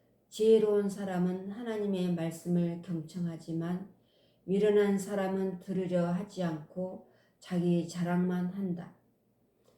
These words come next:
교만하여 큰 소리를 치지만 실제로는 걱정과 염려가 가득하다.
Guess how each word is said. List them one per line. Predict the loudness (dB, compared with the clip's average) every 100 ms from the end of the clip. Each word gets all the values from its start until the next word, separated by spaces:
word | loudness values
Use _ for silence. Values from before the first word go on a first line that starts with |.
| _ _ _
교만하여 | 0 2 2 0 0 0 -2 -6
큰 | -6 -4
소리를 | -2 -2 0 0 -4
치지만 | -8 -14 -4 0 0 0 -4 -12 _ _
실제로는 | -10 -8 -4 -2 0 2 2 0 -2
걱정과 | -8 -10 -4 -2 0 0 -2 -2
염려가 | 0 2 2 2 -2 -6 -8 -12
가득하다. | -16 -12 -12 -12 -18 -16